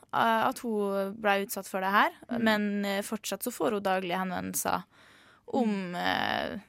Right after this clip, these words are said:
Speaker 1: der folk, eh, kaller henne ekkel og sånne type ting, så det, det sitter jo på en måte igjen i mange år, da.
Speaker 2: Mm.
Speaker 1: Og det sitter igjen i kroppen, og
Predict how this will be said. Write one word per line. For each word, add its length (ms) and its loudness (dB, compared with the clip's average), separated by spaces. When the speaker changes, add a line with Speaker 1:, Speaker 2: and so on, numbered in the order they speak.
Speaker 1:
der 180 4
folk, 480 -2
eh, 600 2
kaller 280 -2
henne 100 0
ekkel 640 0
og 380 0
sånne 220 -8
type 200 -8
ting, 200 -4
så 140 -4
det, 220 2
det 80 -2
sitter 380 -6
jo 20 -6
på 60 -14
en 120 0
måte 140 -2
igjen 360 0
i 360 2
mange 320 -2
år, 280 0
da. 120 2
Speaker 2:
Mm. 480 -2
Speaker 1:
Og 260 0
det 100 -4
sitter 300 -2
igjen 80 -6
i 40 -12
kroppen, 760 -2
og 800 0